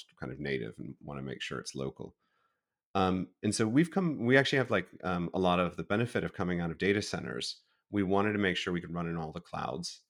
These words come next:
So <laughs> we're very much a, um, working in containers, um,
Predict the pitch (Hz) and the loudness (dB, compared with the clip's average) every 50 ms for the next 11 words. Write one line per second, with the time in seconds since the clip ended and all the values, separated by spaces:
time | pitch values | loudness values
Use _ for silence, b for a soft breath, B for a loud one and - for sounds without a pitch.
0 | _ _ - - - 92 90 85 85 85 - - - - 123 120 104 87 85 92 | _ _ -12 -6 -2 0 2 2 2 0 0 -4 -4 0 2 2 2 4 2 2
1 | 90 90 - 95 90 92 101 104 101 95 85 85 - - - - - - 95 90 | 2 2 4 4 6 6 6 4 2 0 -2 -4 -2 -4 -4 -4 -4 -4 -2 -2
2 | 82 82 82 82 80 80 - 85 85 82 82 78 80 80 80 - b b b b | -2 -2 -4 -4 -6 -4 -2 -2 0 0 0 -2 -4 -6 -10 -12 b b b b
3 | b b b 95 98 - - 104 95 90 87 - 92 90 - 85 82 80 80 80 | b b b 2 2 4 4 4 4 4 2 0 0 0 0 -2 -2 -2 -2 -2
4 | 82 - - - - _ _ _ _ _ _ _ _ _ _ _ - 92 87 87 | -4 -4 -6 -10 -12 _ _ _ _ _ _ _ _ _ _ _ -2 0 2 2
5 | 85 87 85 82 80 - - | 2 2 0 0 -2 -6 -8